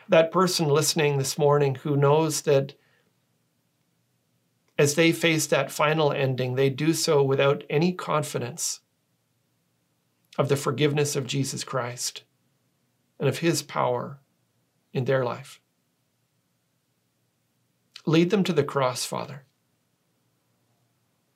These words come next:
Lead them to the place of Jesus' death on behalf of sinners, and help them to put their full trust in him and give themselves in, to, to follow him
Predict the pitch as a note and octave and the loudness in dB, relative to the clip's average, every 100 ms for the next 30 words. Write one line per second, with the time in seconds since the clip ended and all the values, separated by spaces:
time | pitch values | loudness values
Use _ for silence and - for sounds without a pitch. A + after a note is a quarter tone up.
0 | _ _ _ _ E3 E3 E3+ D#3+ D3 C#3+ | _ _ _ _ 2 4 4 2 0 -2
1 | C3+ - D#3 C#3+ C#3 C#3+ C3 - _ _ | -2 0 0 0 -2 -2 -4 -8 _ _
2 | _ - D#3 C#3+ C#3 C#3+ C3+ D3 C3 - | _ -2 0 2 -2 -6 0 2 0 -6
3 | - _ _ _ _ - D3 C3+ C3 C3+ | -16 _ _ _ _ -6 -2 -2 -2 -4
4 | C3 A2+ - A#2+ C3+ D3 - - _ _ | -4 -8 -6 -6 -8 -10 -10 -12 _ _
5 | _ _ _ - C#3 C#3+ D#3+ - C#3+ C#3+ | _ _ _ -4 -2 0 0 0 -2 -2
6 | - C#3 - - _ _ _ - D3+ D3 | 2 0 0 -18 _ _ _ 2 2 2
7 | - C3+ C3+ C#3+ - - C3 B2+ A#2+ B2 | 0 -2 -2 -4 -4 -6 -6 -4 -6 -8
8 | C#3 _ _ _ _ _ _ _ _ _ | -16 _ _ _ _ _ _ _ _ _
9 | _ _ _ _ _ _ _ _ - B2+ | _ _ _ _ _ _ _ _ -6 0
10 | C3+ B2+ B2 - B2+ B2+ - C#3 B2 A#2+ | 0 0 -6 -2 -2 -4 -6 -6 -6 -10
11 | _ _ _ _ _ - C#3 C#3 - C#3 | _ _ _ _ _ -2 0 0 -4 -6
12 | - C3+ C#3+ C3+ A#2+ B2 C#3+ | 0 2 2 2 -4 -10 -14